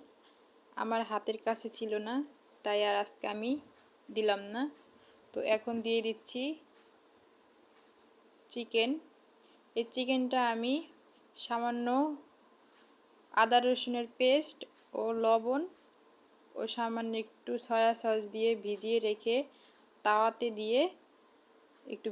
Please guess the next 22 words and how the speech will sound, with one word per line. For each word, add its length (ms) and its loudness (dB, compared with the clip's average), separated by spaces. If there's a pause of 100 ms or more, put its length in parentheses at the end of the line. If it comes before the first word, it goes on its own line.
ভেজে 340 2
নিয়েছিলাম। 540 2 (720)
তো 20 -4 (120)
এখন 200 -4 (100)
দিয়ে 220 2
দিচ্ছি 360 -6 (840)
টমেটো 460 -2
কেচা 320 0 (600)
এই 140 0
সাইডটাতে। 540 -4 (2250)
এখন 240 -4 (120)
চিকেনের 440 0 (120)
উপরে 260 -2 (120)
থেকে 260 0 (300)
একটু 240 -10 (240)
টমেটো 400 -2
কেচা 220 -2 (100)
দিয়ে 220 2
দিব, 160 -2 (1900)
অল্প 180 0 (140)
করে 160 4 (100)
দিয়ে 120 -2